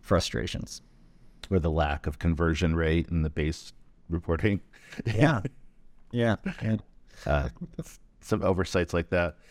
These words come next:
Speaker 2: Yeah, I mean, we've had, where we've run into, uh, with clients is, you know, just the very dramatic shift from using the A I data-driven model for attribution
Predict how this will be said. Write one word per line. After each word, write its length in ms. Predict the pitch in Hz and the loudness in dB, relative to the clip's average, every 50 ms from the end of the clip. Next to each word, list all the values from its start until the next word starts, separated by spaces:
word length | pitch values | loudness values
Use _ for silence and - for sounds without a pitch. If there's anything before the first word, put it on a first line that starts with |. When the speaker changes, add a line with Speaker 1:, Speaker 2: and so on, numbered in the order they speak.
| - - - | -20 -20 -2
Speaker 2:
Yeah, 240 | - 143 143 123 69 87 | 2 2 4 4 2 2
I 60 | 139 | 0
mean, 300 | 151 147 147 147 147 135 | 2 2 0 0 0 2
we've 200 | 147 165 185 - | 2 2 2 4
had, 440 | 135 143 117 107 98 95 90 87 - | 4 4 6 6 6 4 4 2 -2
where 220 | 101 98 101 101 | -2 -2 0 2
we've 200 | 95 101 101 87 | 2 2 2 2
run 120 | 95 101 90 | 2 0 0
into, 440 | 87 85 82 80 78 80 82 - - | 0 0 0 0 0 0 -2 -2 -2
uh, 300 | 85 82 80 76 76 73 | -2 -2 -2 -2 -2 -4
with 220 | 71 80 78 - | -4 -4 -6 -6
clients 560 | - - 87 82 82 80 78 78 78 - - | -4 -2 -2 0 0 0 -2 -2 -4 -4 -2
is, 440 | - 82 82 80 82 76 76 - - | -2 0 0 0 0 -2 -4 -2 0
you 60 | 92 | 0
know, 120 | 85 85 78 | 2 2 0
just 200 | 80 92 - - | -2 -4 -4 -4
the 80 | 98 | -2
very 240 | 82 90 92 90 87 | -2 0 0 0 0
dramatic 540 | 85 - 87 82 82 76 76 78 76 73 - | -2 -2 -2 -2 0 0 -2 -2 -4 -4 -6
shift 420 | - - - 87 78 76 - - | -8 -2 0 2 0 0 -2 -8
from 440 | - - - 82 78 76 73 78 78 | -12 -6 -4 -2 -2 0 0 -2 0
using 400 | - 85 85 78 73 82 80 78 | 0 0 0 0 2 2 2 2
the 140 | 78 76 - 78 | 2 2 2 2
A 160 | 80 80 78 | 2 2 2
I 200 | 78 73 73 76 | 2 2 0 0
data-driven 500 | 71 80 78 78 76 - 78 69 78 78 | 0 0 0 0 0 0 -2 0 0 0
model 420 | 76 78 80 80 78 78 76 76 76 | 0 0 0 0 0 0 0 -2 -2
for 640 | - - 82 80 78 73 71 71 71 76 71 - - _ - | -4 -4 -2 0 2 2 2 0 0 -2 -4 -6 -10 _ 0
attribution 920 | 85 82 78 - 71 - 90 92 107 120 - - 87 76 76 71 71 71 | 0 0 0 -2 -6 -2 0 4 4 4 4 4 2 2 2 2 0 -2